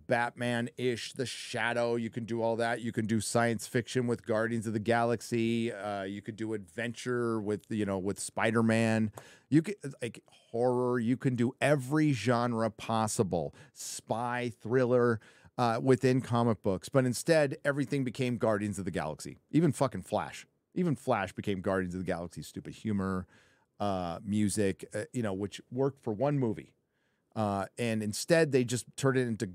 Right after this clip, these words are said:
gobbledygook soup of C G I splooge, which is the technical term, by the way.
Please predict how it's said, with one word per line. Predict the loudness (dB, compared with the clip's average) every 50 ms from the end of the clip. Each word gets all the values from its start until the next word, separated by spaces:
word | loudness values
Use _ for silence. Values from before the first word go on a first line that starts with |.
| -14 _ -4
gobbledygook | -2 0 0 0 -2 -2 -4 -4 -6 -4 -2 -2 -2 -2 -6 -12
soup | -10 -10 -6 -4 -4 -4 -2 -2
of | -4 -4 -4 -8
C | -10 -8 -4 -2 -2 -2
G | 0 2 2 4
I | 4 4 2 0 0 -2 -6 _ _ -8
splooge, | -8 -8 -6 -4 -4 -2 -2 -2 -4 -8 -12 -14 _ _ -20 _ _ -20 -20 _ _ _ _ _ _ _ _ -14 -14 _ _ _ _ _ _ _ _ _ _ -8
which | -8 -6 -6
is | -6 -10 -8
the | -12 -14
technical | -10 -10 -10 -10 -10 -20 -20 -18 -16
term, | -14 -14 -14 -14 -14
by | -16 -14
the | -12 -12
way. | -12 -12